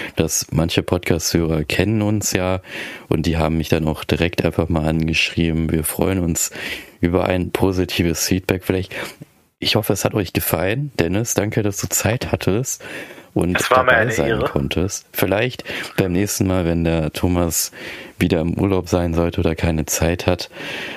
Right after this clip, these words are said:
Speaker 1: bist du wieder da, springst du wieder ein. Vielleicht ist auch
Speaker 2: Ja.
Speaker 1: mal deine Freundin mit dabei, weil deine Freundin hat ja auch einen interessanten Beruf, den ich,
Speaker 2: Das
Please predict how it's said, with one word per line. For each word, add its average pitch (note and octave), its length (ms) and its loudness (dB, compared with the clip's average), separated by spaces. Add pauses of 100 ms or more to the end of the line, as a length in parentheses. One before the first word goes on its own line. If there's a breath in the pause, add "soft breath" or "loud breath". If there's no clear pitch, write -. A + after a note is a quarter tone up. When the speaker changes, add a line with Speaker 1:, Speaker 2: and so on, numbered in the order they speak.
(720 loud breath)
Speaker 1:
bist F2+ 180 0
du F2+ 100 2
wieder E2 260 2
da, F2 260 2
springst - 420 0
du F2 60 -2
wieder D#2+ 280 0
ein. F#2 220 0
Vielleicht F#2+ 360 -2
ist G#2 120 2
auch G#2 60 2
Speaker 2:
Ja. - 80 2
Speaker 1:
mal G2 100 4
deine F#2 180 2
Freundin A2+ 360 0
mit D#2 120 0
dabei, D2+ 300 2
weil D#2 80 2
deine D#2 160 0
Freundin F#2 340 0
hat F2+ 140 0
ja F2+ 80 4
auch G2+ 80 2
einen F#2+ 120 0
interessanten D2+ 640 0
Beruf, - 420 0 (560 loud breath)
den E2+ 140 4
ich, D#2+ 260 0
Speaker 2:
Das - 280 0